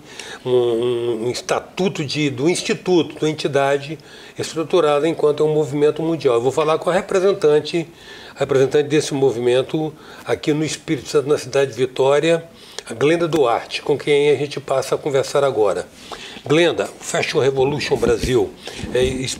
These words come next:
explica melhor pra nós, qual é a proposta, qual é a missão, o propósito, em que consiste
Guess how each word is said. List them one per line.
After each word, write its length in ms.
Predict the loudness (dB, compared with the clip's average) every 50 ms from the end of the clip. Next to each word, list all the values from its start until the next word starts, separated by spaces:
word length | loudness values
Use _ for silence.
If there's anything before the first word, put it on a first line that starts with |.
| -10 -10
explica 340 | -10 -10 -8 -6 -2 0 2
melhor 280 | 2 4 4 4 2
pra 100 | 2 2
nós, 580 | 2 2 2 2 0 0 -2 -4 -8 -12 -12 -16 -20 -20 -20 -20 -20 -20 -20 -20 -20 -20 -12 -6
qual 120 | -4 -4 -4
é 60 | -2
a 40 | -2
proposta, 460 | -2 -2 0 2 0 0 0 -2 -4
qual 160 | -4 -4 -4
é 40 | -2
a 20 |
missão, 460 | -2 -4 -4 -2 0 2 4 4 4
o 40 | 2
propósito, 880 | 2 0 -2 -2 -2 -4 -2 0 2 4 2 2 0 -2 -6 -8 -8 -8 -10 -14 -14 -12
em 60 | -10
que 120 | -10 -10
consiste 760 | -8 -2 -2 0 0 0 -2 -4 -4 -4 -6 -8 -8 -10 -10